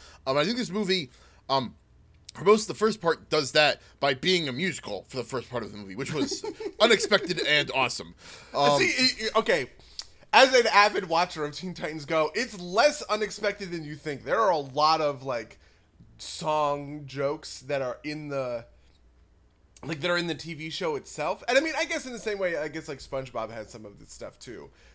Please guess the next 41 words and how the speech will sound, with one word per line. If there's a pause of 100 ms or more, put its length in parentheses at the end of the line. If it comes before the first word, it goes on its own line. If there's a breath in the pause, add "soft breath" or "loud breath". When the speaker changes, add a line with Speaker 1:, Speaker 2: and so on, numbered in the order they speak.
Speaker 2:
like
the
campfire
song
song. (440 soft breath)
Speaker 1:
Sure.
Speaker 2:
Um, (200)
Speaker 1:
Oh,
what
I
Speaker 2:
but,
Speaker 1:
mean
Speaker 2:
uh,
but
there,
I
was,
I
was,
I,
I,
the,
the,
the
number
of
songs
felt
very
in
line
with
what
we
know
of
Teen
Titans
Go.
Speaker 1:
So
I,